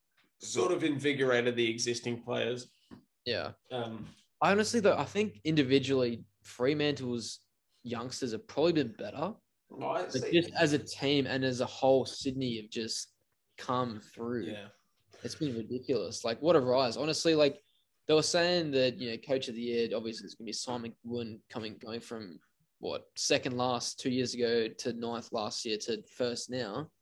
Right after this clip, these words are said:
Speaker 2: Obviously, he's
Speaker 1: Mm.
Speaker 2: gonna go down as the best coach of the year, but honestly, I think, I think Horse has done a,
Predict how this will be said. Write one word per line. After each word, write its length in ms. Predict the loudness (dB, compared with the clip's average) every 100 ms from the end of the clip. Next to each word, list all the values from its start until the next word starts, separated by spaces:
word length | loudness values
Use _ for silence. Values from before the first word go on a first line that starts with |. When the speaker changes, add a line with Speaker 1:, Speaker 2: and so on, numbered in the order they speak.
| _ _ _ _
Speaker 2:
Obviously, 340 | 2 4 6 4
he's 120 | 6
Speaker 1:
Mm. 20 |
Speaker 2:
gonna 180 | 2 2
go 120 | -2
down 100 | -4
as 80 | -6
the 40 | -4
best 240 | -4 -2
coach 180 | -2 -4
of 60 | -4
the 60 |
year, 340 | -10 -6 -6 -6 -8
but 200 | -8 -8 _ _ _ _ _ _
honestly, 500 | -4 -2 2 4 4
I 60 | 4
think, 420 | 2 0 0 -2 -14 -20 _ _ _ _ _ _
I 80 | -6
think 200 | -2 -4
Horse 400 | 2 4 4 4
has 120 | -4
done 180 | -4 -4
a, 240 | -2 -2